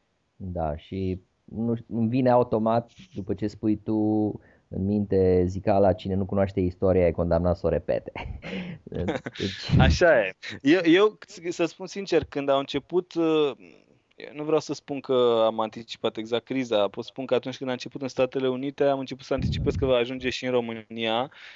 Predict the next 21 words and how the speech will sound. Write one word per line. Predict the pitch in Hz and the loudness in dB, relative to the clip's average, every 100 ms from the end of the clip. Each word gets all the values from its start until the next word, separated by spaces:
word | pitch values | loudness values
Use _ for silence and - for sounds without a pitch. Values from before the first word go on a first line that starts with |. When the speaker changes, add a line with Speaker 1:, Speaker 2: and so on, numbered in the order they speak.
| - | -20
Speaker 2:
și | - 147 | -14 -6
ce | - | 0
am | 160 | 0
început | 170 151 143 175 | 0 -4 -4 -4
să | 160 | -2
fac | 170 165 | 0 2
atunci | 151 - 180 180 | 0 -2 -6 -4
a | 151 | -4
fost | 170 175 | -4 -8
să | |
încep | 170 190 | -8 -10
să | - 175 | -8 -4
caut | - 170 175 165 | 2 4 4 2
referințe | 151 143 139 135 160 165 170 170 | 0 2 0 0 -2 -4 0 2
la | 160 156 | 4 2
ce | - - 160 | 0 -8 -4
s-a | 165 | -2
întâmplat | 160 160 143 156 156 - - | -2 -4 2 2 2 -4 -4
cu | 139 | 0
alte | 139 139 | 2 2
ocazii | 139 - 131 123 113 117 127 | 0 2 2 2 0 -8 -10